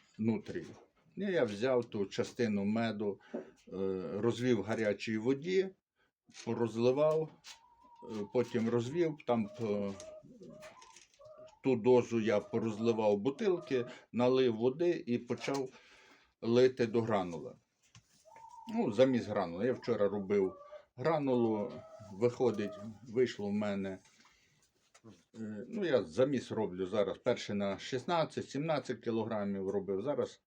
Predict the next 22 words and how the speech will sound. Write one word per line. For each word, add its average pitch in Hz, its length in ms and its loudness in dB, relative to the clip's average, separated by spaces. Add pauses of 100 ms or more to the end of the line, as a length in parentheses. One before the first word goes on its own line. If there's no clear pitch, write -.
(160)
на 104 140 -2
двадцять 104 400 -4
кілограмів 98 680 -2
роблю 98 360 0
один 113 340 0
заміс. 160 340 -4 (1300)
От, 104 300 -4
і 139 260 -2
я, 120 360 4 (580)
е, 104 220 -10 (560)
додав 107 640 2
той 107 320 0
мед 120 500 -2 (520)
до... 101 500 0 (520)
до 104 1300 0 (840)
суміші, 104 720 -2
з 87 80 -10
якої 107 380 -2
роблю 98 400 0
гранулу. 85 460 -6
Замість, 107 380 -2
я, 120 200 0